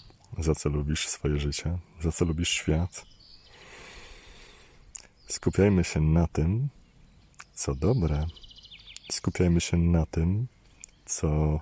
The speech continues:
lubimy, co jest piękne, a nie na tym, czego nie lubimy i co nam się nie podoba.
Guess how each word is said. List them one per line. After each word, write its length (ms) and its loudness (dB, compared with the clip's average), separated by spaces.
lubimy, 580 2
co 160 2
jest 200 2
piękne, 640 0
a 80 -2
nie 160 0
na 160 2
tym, 400 -4
czego 280 -2
nie 200 4
lubimy 540 0
i 40 -18
co 140 -2
nam 180 0
się 140 -4
nie 160 0
podoba. 500 0